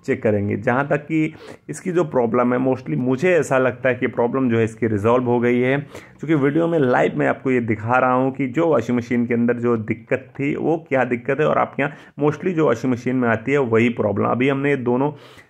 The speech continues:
आपका डोर स्विच का प्लस लीवर को दोनों चीज़ को फिक्स कर दिया और जो इसकी वायरिंग है उसको हमने प्रॉपर तरीके से कनेक्ट करके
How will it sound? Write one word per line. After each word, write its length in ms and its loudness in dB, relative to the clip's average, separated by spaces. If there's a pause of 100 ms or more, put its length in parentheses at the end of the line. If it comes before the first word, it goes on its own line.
(140)
आपका 240 0
डोर 220 4
स्विच 260 -2
का 120 -2
प्लस 320 -2
लीवर 360 2
को 120 0
दोनों 280 2
चीज़ 200 -4
को 100 0
फिक्स 300 -6
कर 140 0
दिया 180 0
और 120 -2
जो 280 2
इसकी 220 -4
वायरिंग 380 2
है 60 -2
उसको 240 -4
हमने 200 2
प्रॉपर 360 0
तरीके 340 -2
से 120 -8
कनेक्ट 360 -2
करके 300 -2